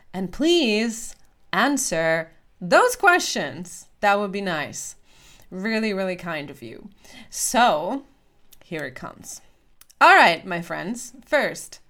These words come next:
my big news is I,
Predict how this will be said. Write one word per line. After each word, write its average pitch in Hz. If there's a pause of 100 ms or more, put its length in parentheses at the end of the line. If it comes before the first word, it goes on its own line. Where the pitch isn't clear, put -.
(100)
my 269
big 302
news 214
is 175 (840)
I, 302